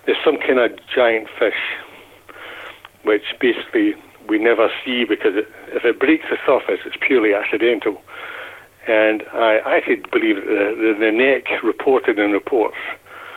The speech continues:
by eyewitnesses might not actually be a head and neck. It could be some other form of appendage. Um,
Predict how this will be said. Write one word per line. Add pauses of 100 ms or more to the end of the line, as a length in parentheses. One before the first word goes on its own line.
(200)
by
eyewitnesses
might
not
actually
be
a
head
and
neck.
It
could
be (100)
some
other
form
of
appendage. (1300)
Um,